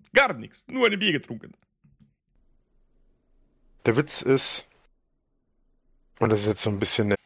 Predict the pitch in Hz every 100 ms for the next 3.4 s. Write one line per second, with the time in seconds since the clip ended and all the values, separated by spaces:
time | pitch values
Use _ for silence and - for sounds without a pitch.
0 | _ - - - - 92 - 101 - 104
1 | 147 98 80 87 92 85 87 87 85 90
2 | - _ _ _ _ _ - 120 95 69
3 | 85 - 87 -